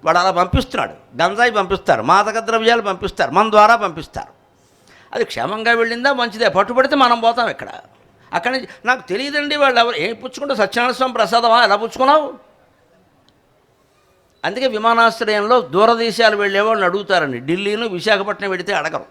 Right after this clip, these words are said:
పద్నాలుగు గంటలు, ఇరవై గంటల ప్రయాణం, ఏదైనా పేలితే డెబ్బై రెండు మంది, రెండు వందల డెబ్బై రెండు మంది పోలా, అలాగే ఉంటుంది ఇక్కడ.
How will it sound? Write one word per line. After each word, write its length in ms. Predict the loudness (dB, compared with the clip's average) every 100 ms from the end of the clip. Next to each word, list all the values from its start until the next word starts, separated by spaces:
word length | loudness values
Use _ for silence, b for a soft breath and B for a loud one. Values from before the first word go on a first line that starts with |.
| _ _ _ _ _ _ _ _ _ _ _ _ _ _ _ _ -8
పద్నాలుగు 400 | 0 4 4 4
గంటలు, 240 | -4 -2
ఇరవై 260 | 0 2 0
గంటల 220 | -2 -4
ప్రయాణం, 400 | 0 2 2 2
ఏదైనా 240 | 0 -2
పేలితే 640 | -2 -2 -2 2 2 0 -6 -10
డెబ్బై 320 | 2 2 4 2
రెండు 180 | 2
మంది, 200 | 0 0
రెండు 380 | 0 2 2 2
వందల 160 | 0 2
డెబ్బై 280 | 2 4 2
రెండు 180 | 2
మంది 200 | 0 -2
పోలా, 260 | 2 6 8
అలాగే 320 | 6 6 4
ఉంటుంది 340 | 0 -2 -6 -8
ఇక్కడ. 140 | -16